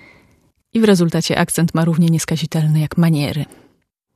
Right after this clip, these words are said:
Uśmiecham się i przyciskam policzek do jego szerokiego barku, a on całuje mnie w czubek głowy i pyta: "Dokąd teraz, czempionku?" Ukuł dla mnie ten przydomek na naszej trzeciej randce, kiedy po wyjątkowo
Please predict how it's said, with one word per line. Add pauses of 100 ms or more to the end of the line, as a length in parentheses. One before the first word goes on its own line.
(1080)
Uśmiecham
się
i
przyciskam
policzek
do
jego
szerokiego
barku, (960)
a
on
całuje
mnie
w
czubek
głowy
i
pyta: (720)
"Dokąd
teraz,
czempionku?" (1600)
Ukuł
dla
mnie
ten
przydomek
na
naszej
trzeciej
randce, (720)
kiedy
po
wyjątkowo